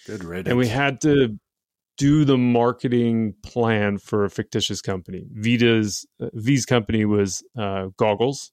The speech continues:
Speaker 2: right? Like
Speaker 1: Ski and
Speaker 2: high tech,
Speaker 1: snowboard, high tech
Speaker 2: ski and
Speaker 1: goggles.
Speaker 2: snowboard goggles.
Speaker 1: Yeah.
Speaker 2: Then my company, uh, makes underwear for travelers. And so each one of us had to,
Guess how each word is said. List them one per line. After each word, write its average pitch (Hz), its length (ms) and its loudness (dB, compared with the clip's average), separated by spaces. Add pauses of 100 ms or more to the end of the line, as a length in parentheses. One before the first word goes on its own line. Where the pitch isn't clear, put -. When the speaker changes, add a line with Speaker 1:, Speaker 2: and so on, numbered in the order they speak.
(120)
Speaker 2:
right? 113 220 -2
Like 110 100 -2
Speaker 1:
Ski 117 100 -2
and 101 60 -4
Speaker 2:
high 101 80 0
tech, 98 240 -4
Speaker 1:
snowboard, 92 280 -6
high 95 180 -6
tech - 200 -10
Speaker 2:
ski 120 200 2
and 107 100 -2
Speaker 1:
goggles. - 80 -10
Speaker 2:
snowboard 104 340 0
goggles. 101 380 -2 (1080)
Speaker 1:
Yeah. 123 80 0
Speaker 2:
Then 120 140 4
my 127 200 2
company, 120 720 2 (360)
uh, 101 420 -2
makes 113 420 -4 (180)
underwear 110 400 2
for - 160 -8
travelers. - 680 -6 (340)
And 117 180 -2
so 113 500 4 (260)
each 151 200 0
one 139 160 0
of 120 80 2
us 120 140 0
had 120 180 0
to, 110 280 2